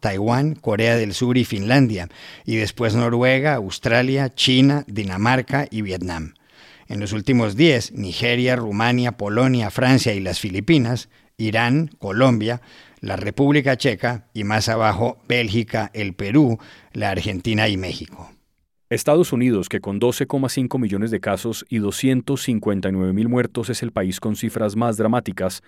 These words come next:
Speaker 2: está en el puesto dieciocho. Al momento de grabar este podcast, en el mundo había cincuenta y nueve millones de infectados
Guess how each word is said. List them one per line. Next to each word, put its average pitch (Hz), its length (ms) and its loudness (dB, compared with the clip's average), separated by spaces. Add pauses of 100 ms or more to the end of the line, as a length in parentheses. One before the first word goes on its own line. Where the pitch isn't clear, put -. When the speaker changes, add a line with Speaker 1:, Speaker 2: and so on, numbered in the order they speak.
(280)
Speaker 2:
está 117 220 -2
en 123 80 2
el 123 100 0
puesto 127 460 0
dieciocho. 101 720 -4 (500)
Al 117 160 2
momento 151 360 4
de 131 80 2
grabar 101 260 2
este 120 220 -2
podcast, 113 500 -4 (100)
en 104 140 -4
el 98 100 -4
mundo 120 280 0
había 123 240 0
cincuenta 101 640 -4
y - 20 -4
nueve 123 240 0
millones 110 380 -2
de 120 80 -2
infectados 104 580 -4